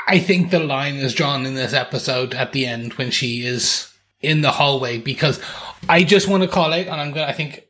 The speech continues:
I, I have nothing else to add, so I'm happy to move it on to the ne-, final point, but that the scene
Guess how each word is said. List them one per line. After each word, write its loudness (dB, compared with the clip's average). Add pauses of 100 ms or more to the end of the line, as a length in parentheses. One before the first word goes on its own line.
I, -8
I 2
have 4
nothing 2
else -2
to -4
add, -4
so 0
I'm -4
happy -4
to -8
move -2
it 4
on 2
to -10
the -16
ne-, -12
final -4
point, -8 (400)
but 0 (600)
that 0 (1120)
the -6
scene 2